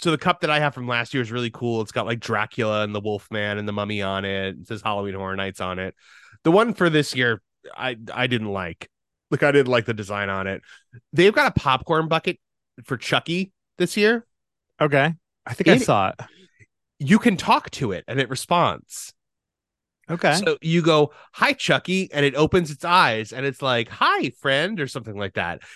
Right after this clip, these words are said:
Speaker 1: And when you do it three times, the third time it opens its eyes and its eyes are red and it lifts up a knife and it's, like, gonna kill you.
Speaker 2: Uh, come on, that's a pretty cool popcorn bucket.
Speaker 1: Th-, it's so cool. And that's why,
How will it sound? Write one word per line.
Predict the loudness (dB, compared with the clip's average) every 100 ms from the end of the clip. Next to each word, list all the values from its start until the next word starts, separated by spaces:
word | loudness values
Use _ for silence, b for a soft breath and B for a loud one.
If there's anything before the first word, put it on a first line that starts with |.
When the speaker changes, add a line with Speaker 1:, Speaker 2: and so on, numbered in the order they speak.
| B 0
Speaker 1:
And | 4
when | 4
you | 4
do | 4
it | 4 2
three | 0 0
times, | 0 -2 0 0 -4 -10 b b -10
the |
third | -4 4 4 4
time | -2 0 2 2
it | 0
opens | -2 0 -2 -2
its | -2
eyes | 2 2 -2
and |
its | -10 -6
eyes | 0 0 0
are | -4
red | -4 -4 0 0 0 -4 b b
and | -2 -2
it |
lifts | 2 -2 0 -4
up | -2
a | -4
knife | 0 -2 -2 _ _
and | -8 -6
it's, | -6 -8 -2
like, | -2 -2 -6 _ -4
gonna | -4 -4
kill | -6 -8
you. | -8 -18 _ _ _ _ _ _
Speaker 2:
Uh, | -8 -2
come | 2
on, | 2 4
that's | 4 4
a |
pretty | 2 0
cool | 2 0
popcorn | 2 -2 -2 -8 -6
bucket. | -8 -10 -16 -14
Speaker 1:
Th-, | -16 -8
it's | -8
so | -6 -2 0 0
cool. | -2 -8 -8 -6
And | -2
that's | -2 0
why, | 0 0